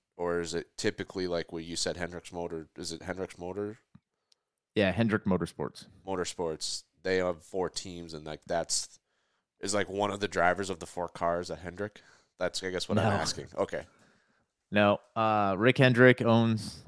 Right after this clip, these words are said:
Speaker 2: all four of those cars. He also owns all the Hendrick dealerships across, you know, the country. Uh, so he is very tied into the car world.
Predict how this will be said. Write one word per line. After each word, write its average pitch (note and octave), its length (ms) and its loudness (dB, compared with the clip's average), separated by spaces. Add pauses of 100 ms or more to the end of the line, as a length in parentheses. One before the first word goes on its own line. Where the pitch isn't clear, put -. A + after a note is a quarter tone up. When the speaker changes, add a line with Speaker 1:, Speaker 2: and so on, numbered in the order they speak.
Speaker 2:
all A2 220 8
four A2+ 180 4
of G#2+ 60 4
those G#2+ 180 2
cars. A2 480 6
He G#2 300 0
also F#2+ 360 0
owns F#2+ 220 0
all F2+ 80 0
the F2 80 -4
Hendrick F2 300 -2
dealerships F2+ 500 -2
across, E2+ 540 -2
you F#2 100 -4
know, D#2+ 140 -4
the E2 80 -12
country. F2+ 460 -2 (540)
Uh, E2+ 280 -4
so E2+ 280 -6 (160)
he F2+ 180 -6
is D#2+ 140 -8
very E2+ 440 -4 (180)
tied F2 240 -2
into D#2 140 -6
the E2 80 -6
car E2+ 240 -4
world. F2 300 -4